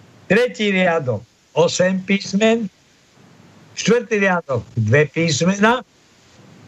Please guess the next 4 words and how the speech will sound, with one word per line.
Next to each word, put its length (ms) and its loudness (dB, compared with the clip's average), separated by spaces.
piatý 560 2
riadok, 400 -2
sedem 480 0
písmen, 720 0